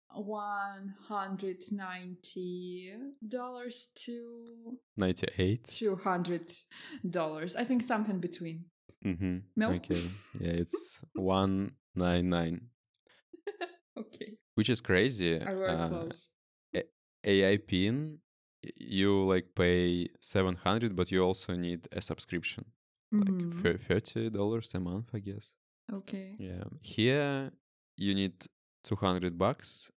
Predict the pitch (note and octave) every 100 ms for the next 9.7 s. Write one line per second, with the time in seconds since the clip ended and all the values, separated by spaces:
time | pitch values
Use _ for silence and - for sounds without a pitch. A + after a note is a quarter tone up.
0 | _ _ _ - F#2 F2+ F2+ F2+ - F#2+
1 | G2 - F#2+ F2+ F2 - - - - -
2 | - F#2 - F2 F2 - A2 - - -
3 | F2+ F2 - F2 F2 F2+ - F2 E2+ E2
4 | E2 E2 - _ - F2 F2 F2+ F#2 G2+
5 | - _ _ _ _ - F2 E2 E2 E2
6 | E2 E2+ - - - - F2 E2+ E2 -
7 | F#2+ A#2+ C#3+ C#3+ _ _ _ - - -
8 | - F3 E2+ E2+ - A3+ A3 F#2 G2+ -
9 | A2+ F#2 F2+ F2 - F2